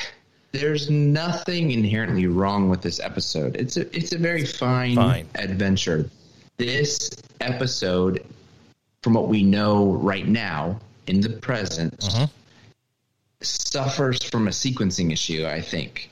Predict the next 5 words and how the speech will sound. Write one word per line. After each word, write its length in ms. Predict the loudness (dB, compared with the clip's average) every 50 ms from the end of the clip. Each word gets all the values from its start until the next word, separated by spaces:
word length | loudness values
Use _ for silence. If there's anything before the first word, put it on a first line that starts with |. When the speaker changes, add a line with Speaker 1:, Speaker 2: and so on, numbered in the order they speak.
| -20 -10 -8
Speaker 1:
Um, 500 | -6 -4 -2 0 0 0 2 2 4 4
Speaker 2:
Yep. 100 | 4 2 0 -2 -8 -14 -20 -20 _ _ -8
Speaker 1:
it 380 | -6 -4 -2 -4 -4 -4 -2
looks 580 | 0 0 2 2 0 -2 -4 -6 -6 -6 -4 -4
like 480 | -2 -2 -2 -2 -4 -6 -6 -10 -14